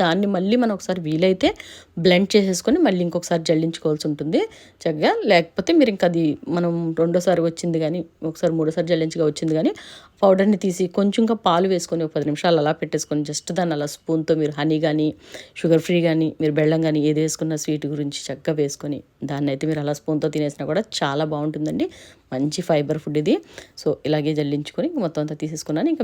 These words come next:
మిగిలిన దాన్ని అయితే నాకు ఇంత చక్కగా చూసారుగా, ఎంత మంచిగా మెత్తగా వచ్చింది ఇది. ఇదంతా కూడా చాలా బాగుంటుంది. ఇంకా మీకు మిల్క్లో మిక్స్ చేసిన తర్వాత చూపిస్తాను. So ఇప్పుడైతే ఇది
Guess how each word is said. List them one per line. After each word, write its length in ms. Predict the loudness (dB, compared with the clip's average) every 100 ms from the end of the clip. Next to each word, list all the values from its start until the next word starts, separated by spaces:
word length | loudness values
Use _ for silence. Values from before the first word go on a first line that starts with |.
| 0
మిగిలిన 280 | 0 0 0
దాన్ని 160 | 0 0
అయితే 140 | -2 -4
నాకు 160 | -4 -4
ఇంత 200 | -6 -6 -6 -6 -10 -18 _ _ -16 -12
చక్కగా 360 | -10 -2 -2 -2
చూసారుగా, 380 | -4 -2 -2 -2 -4
ఎంత 160 | -4 -4
మంచిగా 320 | -4 -6 -4 -4
మెత్తగా 400 | -4 -8 -4 -2 -2
వచ్చింది 300 | -4 -4 -2
ఇది. 120 | 0 -2 -6 -20 -20 -20 _ _ -6
ఇదంతా 280 | -4 -2 -2
కూడా 100 | -2 -2
చాలా 180 | 0 0
బాగుంటుంది. 340 | 0 -2 -2 -4
ఇంకా 100 | -2 -4
మీకు 120 | -4 -4
మిల్క్లో 280 | -2 -2 0 -2
మిక్స్ 160 | -4 -8
చేసిన 200 | -8 -6
తర్వాత 180 | -8 -10 -16
చూపిస్తాను. 480 | -14 -12 -8 -4 -4 -6 -20 -20 _ -6
So 60 | -6 -2
ఇప్పుడైతే 320 | -2 0 0
ఇది 100 | -2